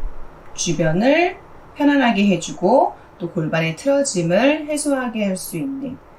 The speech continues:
스트레칭을 준비했어요. 어, 많은 분들이 골반이 많이 틀어져 계시죠? 우리는 양손을 가지고 있고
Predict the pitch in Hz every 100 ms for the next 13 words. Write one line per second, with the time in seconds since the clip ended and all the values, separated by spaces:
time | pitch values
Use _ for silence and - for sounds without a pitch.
0 | - - - 208 202 196 170 165 165 -
1 | 165 165 185 185 170 156 160 160 - -
2 | - - - 175 175 170 262 320 311 277
3 | 269 262 269 - - - 180 175 190 190
4 | 185 147 - - - - - 170 165 -
5 | 302 294 247 156 156 156 151 170 175 147
6 | - - - - 175 196 202 202 202 185
7 | 147 160 180 240 233 214 170 143 - -
8 | 156 143 - 294 392 427